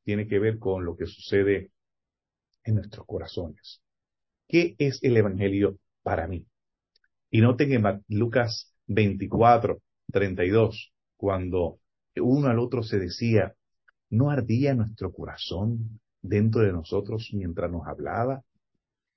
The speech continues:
y abría las Escrituras?". Eh, ¿arde tu corazón? Es mi pregunta. Yo estoy aquí solamente para que sus neuronas se emocionen.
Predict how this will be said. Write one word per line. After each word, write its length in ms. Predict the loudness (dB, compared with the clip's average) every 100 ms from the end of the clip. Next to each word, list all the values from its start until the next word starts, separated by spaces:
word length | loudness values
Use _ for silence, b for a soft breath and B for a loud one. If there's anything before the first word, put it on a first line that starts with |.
| 2
y 140 | 2
abría 400 | 2 0 2 2
las 120 | 2
Escrituras?". 720 | -2 -4 0 0 0 -6 -20 _ _ _ _ _ _ _ _ _ _ _
Eh, 120 | -10 -10 B -14 -14 -16 _ _ _ _ _ 2
¿arde 380 | 6 8 8 8
tu 120 | 6
corazón? 460 | 6 6 8 8
Es 60 | 10
mi 120 | 8
pregunta. 540 | 6 4 2 -4 -6 -8 _ _ _ _ _ _ _ _ 2
Yo 140 | 4
estoy 180 | 8 6
aquí 160 | 8 6
solamente 520 | 6 6 4 4 2
para 440 | 6 8 8 6
que 100 | 2
sus 180 | 0 0
neuronas 760 | 2 4 4 2 0 -2 -16 _
se 200 | -2 4
emocionen. 720 | 4 2 -2 0 0 -2 -10